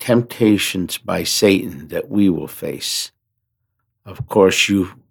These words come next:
faced them perfectly, and we may not so perfectly face them. But thank you for the example that we can see how you did face them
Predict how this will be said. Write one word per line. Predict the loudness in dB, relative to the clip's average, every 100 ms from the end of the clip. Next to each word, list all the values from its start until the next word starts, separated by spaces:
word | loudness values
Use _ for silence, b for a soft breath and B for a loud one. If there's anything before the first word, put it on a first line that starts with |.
| _
faced | 4 6 6 2 -4
them | -12 -10
perfectly, | -2 -2 -2 -16 -16 -18 -18 _ _ _ _ _ _
and | -10 -8
we | 0 2 4
may | 2 -2 -2
not | 2 4 2 -2
so | -4 -4 -4
perfectly | -4 -4 -4 -16 -16 -16 -8
face | 6 6 6 -2
them. | -8 -20 _ _ _ _ _ _ _ _ _ _ -6
But | -4
thank | 2 2 4
you | 0
for | 2 0
the | 2
example | -2 -2 0 2 0 -2 -8 -14 -16 _ _
that | -12 -2
we | -2
can | -2 -12 -6
see | -4 0 2 2 2 -4 b b b b b
how | -4 2 4 6
you | 6 4
did | 0 -2 -4 -6
face | -6 -6 -4 -8
them | -8 -16 -18